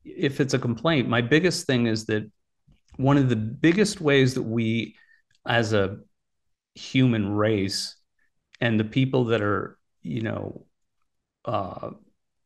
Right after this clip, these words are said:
have had some control over larger masses of people, is to convince them in some way, and I think this is the prime area of religion,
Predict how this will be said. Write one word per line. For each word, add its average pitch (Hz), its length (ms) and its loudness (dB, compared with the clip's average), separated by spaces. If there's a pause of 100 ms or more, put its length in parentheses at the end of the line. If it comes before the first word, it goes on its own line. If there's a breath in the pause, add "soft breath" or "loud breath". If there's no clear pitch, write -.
(320)
have 107 420 -6 (580)
had 113 380 -2
some 107 360 -2
control 104 800 0
over 101 540 -2 (120)
larger 101 720 0
masses 104 600 -6
of - 80 -20
people, 160 600 -6 (1080 soft breath)
is 131 240 4
to 139 260 -4
convince 143 640 0
them 117 280 -2
in 110 240 -2
some - 360 0
way, 90 220 -2
and 127 140 -2
I 113 40 -4
think 131 220 -4
this 120 200 -6
is 104 120 -6
the 113 100 -8
prime 104 380 -2
area 98 300 -4
of 98 120 -10
religion, 110 640 -4